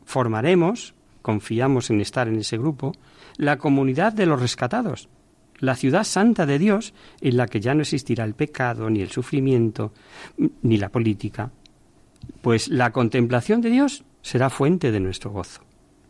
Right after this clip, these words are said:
Y, y lo tenemos que dejar aquí, <laughs> pues el tiempo se nos ha acabado. Esperamos haber aclarado un poquito vuestras ideas sobre estos temas que antes, y, y en todos los catecismos, se llamaban los novísimos, sobre la muerte, el juicio final,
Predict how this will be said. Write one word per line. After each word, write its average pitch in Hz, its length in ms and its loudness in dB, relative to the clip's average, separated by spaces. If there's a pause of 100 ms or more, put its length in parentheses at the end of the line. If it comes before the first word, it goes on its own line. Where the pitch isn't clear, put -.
(420)
Y, - 220 -6
y 151 40 0
lo 135 120 2
tenemos 180 220 2
que 190 80 -2
dejar 139 200 0
aquí, 185 300 -2 (200)
<laughs> - 420 -4
pues 127 180 0
el 117 100 0
tiempo 147 280 2
se - 120 0
nos 107 140 0
ha 123 40 -2
acabado. 117 440 0 (460)
Esperamos 143 480 0
haber 143 200 2
aclarado 143 420 2
un 120 140 2
poquito 135 380 -2
vuestras 101 340 -2
ideas 139 280 0
sobre 110 260 0
estos 120 320 -2
temas 180 440 2 (300)
que 107 160 -2
antes, 135 440 0 (260)
y, - 240 -2
y 110 60 2
en 101 80 2
todos 120 120 0
los 113 100 0
catecismos, 117 440 0
se 110 60 0
llamaban 113 280 2
los 147 180 2
novísimos, 120 760 0 (260)
sobre 107 240 0
la 98 120 2
muerte, 156 540 0
el 110 120 -4
juicio 147 360 -2
final, 190 420 0